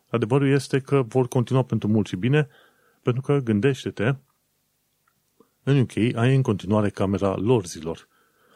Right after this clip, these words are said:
a doua cameră a Parlamentului Britanic, cameră care, în principiu,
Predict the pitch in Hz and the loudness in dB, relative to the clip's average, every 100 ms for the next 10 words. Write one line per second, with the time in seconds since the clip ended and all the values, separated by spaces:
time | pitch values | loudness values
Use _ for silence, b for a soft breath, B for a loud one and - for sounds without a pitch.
0 | b - 95 127 110 110 98 87 87 87 | b -4 0 0 0 -2 -2 -2 -2 -2
1 | - 90 95 95 87 80 82 - 113 165 | -4 -2 -2 -4 -6 -8 -8 -2 2 2
2 | - b b b b b b - 135 156 | 0 b b b b b b -2 2 2
3 | 151 - 143 147 135 117 110 156 - 135 | 2 2 2 2 2 0 0 -2 2 2
4 | 139 | 2